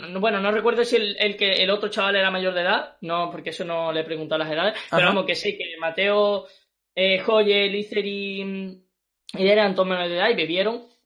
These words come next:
Speaker 2: Sí.
Speaker 1: y se cargaron una, <laughs> una pared, en plan, le pegaron, no sé, yo qué sé qué coño hiciste,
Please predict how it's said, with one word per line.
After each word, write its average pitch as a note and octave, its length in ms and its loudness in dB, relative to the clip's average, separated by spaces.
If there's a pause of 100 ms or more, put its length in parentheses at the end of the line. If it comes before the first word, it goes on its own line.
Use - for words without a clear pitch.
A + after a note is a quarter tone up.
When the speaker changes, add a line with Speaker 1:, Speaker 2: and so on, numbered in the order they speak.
Speaker 2:
Sí. E3 260 0
Speaker 1:
y - 80 -2
se G#3 140 0
cargaron G3+ 600 0
una, G3 680 0
<laughs> - 600 -10
una F#3 220 2
pared, B3 220 2
en F#3+ 60 -2
plan, F3+ 200 -2
le F3 100 -2
pegaron, F#3+ 460 -2
no F#3+ 80 -6
sé, G3+ 320 0
yo F3 100 -4
qué F#3 100 -6
sé F#3+ 120 -6
qué F#3+ 100 -6
coño F#3 200 -4
hiciste, F#3 380 -8